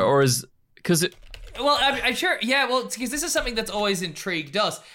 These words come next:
Speaker 3: as to whether the titty holes come prepackaged on the ape slide.
Speaker 1: Yeah.
Speaker 2: Right.
Speaker 3: Or whether they have to be. I bet they are. Yeah, looking at this, surely that sign is covering titty holes, which makes that a huge sign. But surely that's what's happening here.
Speaker 2: Yeah.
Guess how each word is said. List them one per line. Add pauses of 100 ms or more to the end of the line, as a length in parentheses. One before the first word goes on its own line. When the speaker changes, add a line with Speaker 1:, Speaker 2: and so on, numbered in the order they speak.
(100)
Speaker 3:
as
to
whether
the
titty
holes
come
prepackaged
on
the
ape
slide.
Speaker 1:
Yeah.
Speaker 2:
Right.
Speaker 3:
Or
whether
they
have
to
be. (500)
I
bet
they
are.
Yeah,
looking
at
this,
surely
that
sign
is
covering
titty
holes,
which
makes
that
a
huge
sign. (920)
But
surely
that's
what's
happening
here.
Speaker 2:
Yeah.